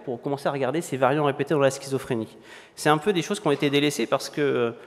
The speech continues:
les méthodes short read n'étaient pas faciles pour attraper ces variants répétés. Or, il y a des nouveaux algorithmes qui sont sortis, qu'on est en train de tester, euh, dans l'équipe, avec une étudiante qui, euh, est en master et qui va, euh, euh, basculer, euh, en thèse, c'est Raquel Rubio.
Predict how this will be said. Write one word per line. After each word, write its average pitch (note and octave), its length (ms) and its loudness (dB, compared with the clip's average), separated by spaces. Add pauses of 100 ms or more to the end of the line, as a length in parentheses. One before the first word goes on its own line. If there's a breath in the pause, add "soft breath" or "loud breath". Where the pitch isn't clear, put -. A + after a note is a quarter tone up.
(340 loud breath)
les B2+ 140 -2
méthodes D3+ 480 4
short - 260 -4
read G3 340 -2
n'étaient B2+ 180 -4
pas E3 100 4
faciles D#3+ 420 -2
pour C3+ 180 -4
attraper C#3+ 440 0
ces C3 160 -6
variants B2 180 2
répétés. B2 460 -4
Or, E3+ 160 4
il - 20 2
y D#3 40 2
a C3+ 40 2
des C3+ 80 4
nouveaux D#3+ 280 4
algorithmes C#3 440 0
qui - 140 -10
sont B2+ 100 -6
sortis, B2+ 320 -10
qu'on D3 140 -6
est A#2+ 40 -2
en A#2+ 40 0
train B2+ 160 -6
de A#2+ 40 -6
tester, C3+ 380 -4
euh, A#2 120 -2
dans A#2 100 -4
l'équipe, A#2 340 -6 (540 loud breath)
avec B2+ 180 0
une D3 80 -2
étudiante C3 640 -2
qui, B2 240 -4
euh, G2+ 240 0 (120)
est G#2+ 120 -8
en A#2 60 0
master A#2+ 280 -2
et A#2 60 0
qui A#2 140 -12
va, A#2 160 4
euh, G#2+ 140 -4 (500 loud breath)
euh, - 240 -4
basculer, C3+ 800 -2
euh, G#2 240 2
en B2 120 -4
thèse, C#3 380 0
c'est - 260 -6
Raquel B2 300 -2
Rubio. C#3 360 -2